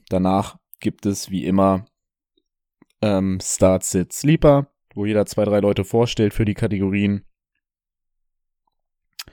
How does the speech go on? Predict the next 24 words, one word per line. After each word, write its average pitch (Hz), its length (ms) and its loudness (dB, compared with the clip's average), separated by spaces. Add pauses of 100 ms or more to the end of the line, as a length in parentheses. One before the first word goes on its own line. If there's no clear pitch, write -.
(1700)
Und 208 140 2
ja, 131 200 6 (420)
dann 113 160 0
versuchen 151 300 2
wir 135 60 4
das 110 140 2
erstmal 101 280 -2
so. 104 140 -4
Vielen 147 280 0
Dank 143 180 4
für 147 120 0
das 123 180 2
Feedback. 156 560 -2
Ähm, 123 400 -2
bei 110 120 -2
Instagram 123 440 -2
haben 123 160 -2
wir, 117 260 2 (600)
äh, 110 400 -4 (1000)
schöne 127 320 -2
Kommentare 123 600 0
bekommen. 131 840 0
Ähm, 107 420 -4 (420)
n-, 101 460 -8